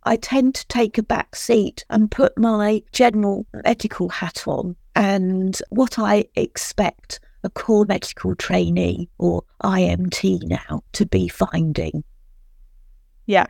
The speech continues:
Speaker 2: I think that's also reassuring that most of the time they avoid having a specialist in the exam. Even if the specialist has their general medical hat on, I think it's important to think about it from a generalist perspective, not
Speaker 1: Yeah.
Speaker 2: from a specialist.
Speaker 1: Yeah, so I'm fine with the cardiology.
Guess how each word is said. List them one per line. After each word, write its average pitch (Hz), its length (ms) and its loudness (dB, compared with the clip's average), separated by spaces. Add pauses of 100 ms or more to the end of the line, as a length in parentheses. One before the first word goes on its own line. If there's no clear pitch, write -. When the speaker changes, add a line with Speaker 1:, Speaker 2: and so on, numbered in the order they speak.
(180)
Speaker 2:
I 214 60 2
think 214 140 4
that's 190 200 2
also 196 200 0
reassuring 180 500 0
that - 200 0 (120)
most 233 340 2
of 190 80 0
the 196 80 -4
time 185 380 0
they 190 120 2
avoid 196 300 4
having 185 200 0
a 180 60 -4
specialist - 640 -6
in 185 180 0
the 180 160 2
exam. 185 400 0
Even 240 260 4
if 240 100 0
the 233 60 -2
specialist 202 400 0
has 196 140 2
their 196 120 -2
general 190 260 2
medical 190 320 -2
hat 190 220 2
on, 175 200 0
I 180 100 -2
think 185 360 -6 (100)
it's 202 120 0
important 202 420 2
to 202 60 -8
think 208 200 0
about 180 240 0
it - 80 -8
from 185 120 -8
a 180 60 -4
generalist 180 520 0
perspective, 175 540 -4
not 180 240 0
Speaker 1:
Yeah. 175 80 2
Speaker 2:
from 175 140 -8
a 180 40 -10
specialist. - 720 -10 (340)
Speaker 1:
Yeah, 233 140 4
so 226 300 0 (120)
I'm 240 240 4
fine 254 380 2
with 208 140 -2
the - 80 0
cardiology. 202 840 -2